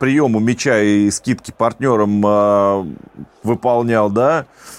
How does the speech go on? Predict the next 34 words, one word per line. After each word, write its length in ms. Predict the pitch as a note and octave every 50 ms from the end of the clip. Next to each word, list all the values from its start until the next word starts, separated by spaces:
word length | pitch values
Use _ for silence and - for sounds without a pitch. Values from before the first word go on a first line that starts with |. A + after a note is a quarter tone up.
| - _ -
Периодически 520 | A#2 C3 D3 C#3+ C#3+ B2+ - - - B2+
были 200 | A2+ A2+ B2 A2+
какие-то 440 | - - A#2+ A2+ - A#2+ A2 - A#2
другие 420 | G2+ A2 B2+ C3 B2 D#3 G3 G#3
вопросы, 880 | F#3+ F3+ E3+ - - D3+ D#3 D3 C3 - - A#2+ A#2 A#2 A2+ A2 G#2+ G#2
да, 280 | G2 A#2 A#2 A#2 A2 G2
к-, 200 | - - A2 F#2+
какое-то 440 | - A#2 A2+ - C3 C3 A#2 - -
ф-, 60 | - - A2
другое 320 | G#2 A2+ A2+ C3+ E3+ F3
включение, 520 | - - C#3+ C#3+ C3 - C#3+ A#2 G2+ G2+ G2+
но 380 | G2 G#2 A#2+ C3 B2+ B2 A2
в 160 | F#2+ - -
целом 600 | - - - F3 G3 A#3 A#3 G#3 E3 B2 A2 A2+ A#2+
игра, 340 | A2+ A2 C3 A#2+ G#2+ E2+ D2
«Спартак» 520 | - - G#2 G#2 G2+ - D3+ E3+ F3 - _ _ _ _ _ -
весь 220 | - A2+ D3 D#3+ -
первый 280 | - C#3+ C3 B2 A#2+
тайм 220 | - - B2 B2 A#2+
стоял. 500 | A2+ - B2 A2+ G#2+ G2+ F#2 E2 D2 - _ _ _ - - - _ _ _
Во 120 | - G#2+ A#2
втором 340 | A#2 - F3 F3 E3+ C#3+ -
тайме, 220 | - C3 A#2 G#2+
когда 200 | - A#2 A#2+ A#2
произошли 480 | - G#2+ A2 G#2+ A2+ A#2+ A2+ - A#2 G#2+
замены, 600 | F#2+ A2+ A2+ B2 D3+ F#3+ A3 A3+ G3+ F#3 B2 F#2
выход 320 | - A#2 A#2+ G#2 A#2 A2
Бангонды, 640 | G2 F3 A2+ A#2 B2 A#2+ C#3 F#3+ A3+ A3+ G3+ E3+ D#3 E3+
э, 520 | D#3 C#3 C3 B2 A#2+ A2+ A2 A2 G#2+ G#2+ F#2+ -
там 200 | A2+ G#2+ G#2 G2
чего-то 360 | - - B2 A#2+ G#2 - A2+
оживили, 460 | A2+ G#2+ A2+ C#3+ D#3 F#3+ G#3+ G#3 E3+
куда-то 380 | C3 - A#2+ A#2+ B2 A#2 - F#2+
побежали, 760 | D#2+ - A2 G#2+ B2+ B2 A#2 C3+ F#3 G3+ G#3+ G#3 G3 E3 B2+